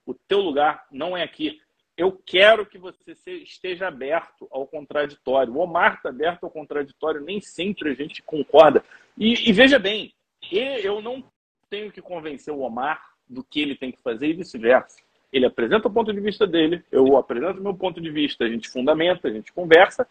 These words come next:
e ele faz o que ele quiser com os pacientes dele, eu faço o que eu quiser com os meus. Tá valendo assim? Tá certo? Tá fundamentado na teoria?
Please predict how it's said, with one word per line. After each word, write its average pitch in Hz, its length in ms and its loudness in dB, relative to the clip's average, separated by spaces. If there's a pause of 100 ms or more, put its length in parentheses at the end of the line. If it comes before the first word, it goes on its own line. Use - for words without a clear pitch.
(320)
e 415 80 6
ele 370 140 6
faz 277 200 0
o - 40 -12
que 381 80 -8
ele 349 80 -8
quiser 190 300 -6
com - 60 -20
os - 60 -20
pacientes 180 400 -18
dele, 185 180 -6
eu 214 60 -2
faço 214 240 -6
o - 40 -20
que 247 60 -14
eu 226 60 -14
quiser 175 300 -8
com 196 80 -14
os 180 80 -14
meus. 143 240 -4 (240)
Tá 147 100 -2
valendo 143 360 -2
assim? 202 300 -10 (960)
Tá 147 120 -2
certo? 196 460 4 (600)
Tá 165 200 -2
fundamentado 147 800 -8
na 123 100 -12
teoria? 160 420 -10